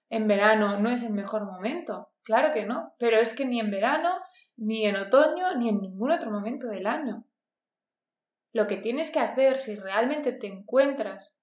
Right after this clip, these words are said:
en una de esas circunstancias es plantearte que necesitas un cambio para toda tu vida. Un cambio para toda tu vida,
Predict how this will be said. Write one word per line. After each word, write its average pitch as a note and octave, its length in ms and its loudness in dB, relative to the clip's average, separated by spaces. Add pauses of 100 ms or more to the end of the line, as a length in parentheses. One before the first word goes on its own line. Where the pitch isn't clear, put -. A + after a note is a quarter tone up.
(140)
en G#3 200 0
una C#4 200 0
de A#3+ 60 0
esas C#4 240 -4
circunstancias B3+ 1040 -8 (480)
es C#4 460 4 (600)
plantearte G#3 680 2
que G#3 80 -8
necesitas G#3 520 -6
un D4 180 -6
cambio G3+ 480 -2 (440)
para B3 420 8
toda D4+ 320 2
tu A#3+ 180 -4
vida. B3 500 -4 (800)
Un D#4+ 240 -4
cambio C4+ 380 2
para G#3 260 0
toda C#4+ 280 -4
tu A#3 120 -10
vida, A#3 400 -6